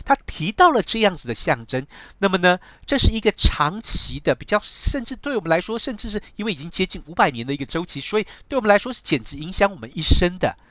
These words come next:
这样子的影响。所以值得去关注一下，在最近这一阵子我们所观察到的教育相关的议题、心理相关的议题、社会相关的议题，人们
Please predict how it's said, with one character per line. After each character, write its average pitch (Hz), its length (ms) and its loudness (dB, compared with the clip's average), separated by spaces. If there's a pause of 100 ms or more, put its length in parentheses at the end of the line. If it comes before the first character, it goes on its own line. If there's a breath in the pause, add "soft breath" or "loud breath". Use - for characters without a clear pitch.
(140)
这 - 160 -4
样 226 140 2
子 - 120 -16
的 123 80 -6
影 110 160 -10
响。 - 220 -2 (300 loud breath)
所 320 160 0
以 - 20 0
值 233 220 -2
得 277 100 -2
去 294 140 -6 (100)
关 302 340 -2
注 269 240 -8
一 139 140 -8
下， 139 340 2 (240 loud breath)
在 170 180 4
最 214 300 -4
近 147 400 -4 (280 loud breath)
这 208 160 -2
一 160 80 -2
阵 165 180 2
子 135 80 -10
我 117 60 -8
们 123 120 -10
所 - 220 -10
观 202 180 2
察 143 140 -2
到 147 140 -2
的 107 80 -8
教 165 320 -2
育 147 100 -10
相 143 300 -6
关 139 180 -4
的 139 80 -8
议 143 180 -10
题、 101 440 -14 (240 loud breath)
心 220 280 -4
理 143 140 -6
相 123 260 -4
关 123 160 -4
的 127 80 -8
议 120 140 -8
题、 101 160 -16
社 - 240 -2
会 131 140 -4
相 117 240 -8
关 117 160 -8
的 113 80 -12
议 113 120 -14
题， 104 300 -16 (240 loud breath)
人 156 160 -2
们 196 180 2